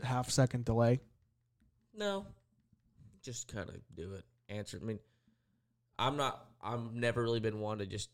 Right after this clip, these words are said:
Speaker 2: go off and talk. I've
Speaker 1: Clearly.
Speaker 2: gotten, I've gotten better at it.
Speaker 1: Hi, I'm Bailey Curry. I am super excited
Speaker 2: Uh, shut
Speaker 1: about
Speaker 2: up.
Speaker 1: this weekend.
Speaker 2: But I, I normally just, like, they, they ask me questions. I let them ask me questions,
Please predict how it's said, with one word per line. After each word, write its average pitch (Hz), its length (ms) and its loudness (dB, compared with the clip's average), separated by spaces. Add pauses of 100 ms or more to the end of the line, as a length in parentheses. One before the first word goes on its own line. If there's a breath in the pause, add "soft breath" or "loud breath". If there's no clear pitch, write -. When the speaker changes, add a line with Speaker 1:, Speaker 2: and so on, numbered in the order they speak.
(260)
Speaker 2:
go 104 260 2
off 101 280 4
and 92 260 0
talk. 104 460 2 (840)
I've 117 160 2
Speaker 1:
Clearly. 113 400 6
Speaker 2:
gotten, 113 60 2 (100)
I've 117 60 0
gotten 104 240 0
better 104 280 2
at 123 200 6
it. - 200 2 (200)
Speaker 1:
Hi, 127 340 12 (320)
I'm 131 240 6
Bailey 131 360 10
Curry. 120 500 4 (200)
I 131 180 6
am 123 140 4
super 139 440 6
excited 123 640 6
Speaker 2:
Uh, - 60 -10 (100)
shut 123 40 2
Speaker 1:
about 127 220 10
Speaker 2:
up. - 100 -6
Speaker 1:
this 127 240 4
weekend. 117 580 0
Speaker 2:
But 131 140 4
I, 120 280 2
I 117 80 0
normally 127 260 4
just, 110 100 2
like, 104 240 -2
they, 104 200 0
they 104 240 -4
ask 104 260 0
me 101 80 -6
questions. 107 400 0
I 101 60 2
let 117 180 0
them 117 100 -2
ask 104 220 2
me 113 80 -4
questions, 117 720 -2